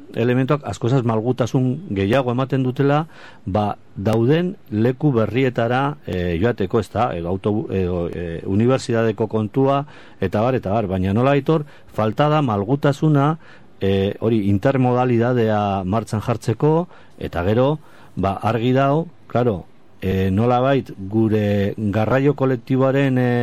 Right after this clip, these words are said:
oinarria autobusa izango bada, ba, lehen esandakoa, ezta? E, autobusek daukaten problema da, butxaduraren arriskuan daudela, be bai, ba, horretarako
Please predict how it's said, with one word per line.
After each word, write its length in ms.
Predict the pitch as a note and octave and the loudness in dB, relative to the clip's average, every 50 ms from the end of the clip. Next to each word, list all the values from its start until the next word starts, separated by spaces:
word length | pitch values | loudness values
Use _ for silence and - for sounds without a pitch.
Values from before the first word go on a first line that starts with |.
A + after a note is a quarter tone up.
| B2 - - | 0 0 0
oinarria 600 | B2 B2 B2 B2+ C#3 C#3+ - C3 C3+ C#3 C#3 B2+ G#2+ E2+ - - - - - - - - - - | 0 0 2 2 2 2 0 0 2 2 2 2 0 -2 -6 -10 -18 -20 -20 -20 -20 -20 -12 -6
autobusa 640 | - G#2 G#2 G2 F#2+ - D3 C#3+ C3 A#2+ - A2+ | -2 -2 -2 0 0 2 2 2 2 0 0 -2
izango 320 | F#2+ F2+ - B2 B2+ C3 C3 | -2 -2 0 0 0 2 2
bada, 360 | C3 C#3 C#3 D3 D#3 E3 E3 D#3+ | 2 2 2 2 2 0 0 0
ba, 160 | G#2+ G2+ G2+ G2+ | 0 0 0 0
lehen 200 | B2+ C#3 A2 F#2 | 0 0 0 -2
esandakoa, 600 | E2+ - F#2 F2 E2+ F2 F2 - G2+ A2 A#2 G#2+ F2+ | -4 -4 -6 -4 -4 -4 -4 -2 0 0 0 0 -2
ezta? 280 | - - - G#2 A#2 A#2+ A#2+ - - - - - - - - | -4 -4 -2 -2 0 -2 -4 -8 -16 -20 -20 -20 -20 -12 -4
E, 240 | - G#2 G#2 G2 G#2 | -2 0 0 0 0
autobusek 920 | F2+ G2+ G#2+ G#2+ G2 - A#2 A#2 A#2 A#2 G#2 - B2 A#2+ A#2+ A#2+ - - - | 0 -2 -2 -2 0 0 0 2 2 0 0 0 0 0 0 0 -2 -6 -8
daukaten 520 | A2 G2 A2 A2 F#2 A#2 A#2 A#2+ B2+ A#2+ G#2+ | -4 -2 -2 -2 -2 -2 0 0 0 -2 0
problema 440 | - A2+ A#2 A#2+ B2 B2 A#2+ A#2+ A#2 | 0 0 2 2 2 0 0 0 0
da, 160 | A#2+ B2 C3 C#3 C#3+ C#3+ - - - - - - - - - | 2 2 2 0 -2 -4 -8 -18 -20 -20 -20 -20 -20 -16 -10
butxaduraren 1200 | - A2 G2+ G#2 G2 F#2+ G2+ A2 G#2+ - - B2+ B2 A#2 B2 B2 A#2+ A#2 A2+ A2 A2+ A#2 B2 B2 B2+ - | -6 -4 -2 -2 0 0 0 0 2 2 0 0 2 2 2 2 2 2 0 0 0 0 0 -2 -2 -2
arriskuan 580 | A#2 G#2 - G#2 A#2+ A2 - - A#2+ A2+ G#2+ G#2 | -4 -4 -2 -2 -2 -4 -2 -2 -2 -2 -2 -2
daudela, 380 | F#2 F#2 G2+ A#2+ B2+ A#2 G#2 | -2 -2 -2 0 0 0 -2
be 80 | F#2 F2+ | -2 -2
bai, 200 | G2+ B2+ C#3 C#3+ - | -2 -2 -2 -4 -4
ba, 220 | E2 F2 F#2 - - | -8 -10 -10 -10 -10
horretarako 760 | - - G#2+ A2 G#2+ - A#2+ A#2+ A#2+ A2 - C3 C3 C#3+ D3 | -10 -8 -6 -6 -4 -2 0 0 0 0 -2 -2 -2 -2 -2